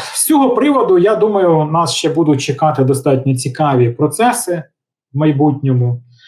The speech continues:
Але з переговорів ні з яких вони не вийдуть, ну, просто тому, що це буде максимально дивно. Я думаю, що це просто елемент тиску, е,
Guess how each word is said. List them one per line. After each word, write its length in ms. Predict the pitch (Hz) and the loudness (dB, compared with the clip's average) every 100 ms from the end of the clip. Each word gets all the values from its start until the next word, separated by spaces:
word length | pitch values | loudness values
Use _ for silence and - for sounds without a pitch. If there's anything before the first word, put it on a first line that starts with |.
| - | -8
Але 180 | - 190 | 0 0
з 60 | 220 | 2
переговорів 500 | 226 233 262 269 190 | 0 2 2 2 2
ні 100 | 185 | 2
з 60 | |
яких 320 | 196 196 160 175 | 0 0 -2 0
вони 160 | 175 | 2
не 140 | 175 175 | 2 2
вийдуть, 420 | 220 240 165 156 | 2 2 0 0
ну, 100 | 175 | -2
просто 260 | 170 160 143 | -2 -2 -2
тому, 200 | 151 139 | 0 0
що 160 | 135 | 0
це 160 | 127 131 | -2 -2
буде 300 | 123 123 120 | -2 -2 0
максимально 560 | 127 - 139 131 127 | -2 -2 -2 0 0
дивно. 320 | 120 156 180 135 | 2 2 2 2
Я 100 | 123 | 2
думаю, 240 | 147 135 | 0 0
що 120 | 127 | -2
це 140 | 123 127 | -4 -2
просто 340 | 143 139 127 | -2 -2 0
елемент 460 | 120 117 131 131 127 _ _ - _ - | 0 0 2 0 -2 _ _ -20 _ -2
тиску, 500 | 220 247 - - 180 | 0 0 -2 0 0
е, 760 | 180 _ _ _ _ _ 135 | -4 _ _ _ _ _ -2